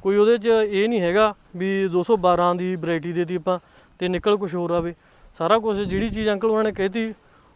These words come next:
ਉਹ ਮਿਲੂਗੀ, ਤੇ ਲੇਬਰ ਦਾ ਵੀ ਪ੍ਰਬੰਧ ਹੈਗਾ, ਛੱਡ ਛੜਾਈ ਦਾ, ਛੋਟੇ ਹਾਥੀ ਦਾ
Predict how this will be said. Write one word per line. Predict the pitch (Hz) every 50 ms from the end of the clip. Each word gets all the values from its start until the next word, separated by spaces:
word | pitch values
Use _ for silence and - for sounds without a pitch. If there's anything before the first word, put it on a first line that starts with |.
| _ - 175
ਉਹ | 180 202 220
ਮਿਲੂਗੀ, | 214 196 185 190 180 196 202
ਤੇ | 170 208 202
ਲੇਬਰ | 202 185 180 175 175 180 175
ਦਾ | 185 196
ਵੀ | 202 220 214
ਪ੍ਰਬੰਧ | 190 202 196 196 202 214 214
ਹੈਗਾ, | 202 202 208 220 220 202 - _ _ - _ _ _ _ _ _ _ - - - - - - _ -
ਛੱਡ | - 180 180 175 175 185
ਛੜਾਈ | 165 190 190 190 190 196
ਦਾ, | 185 190 190
ਛੋਟੇ | 160 180 180 175 220 208
ਹਾਥੀ | 214 214 202 - - 190 185
ਦਾ | 190 190 180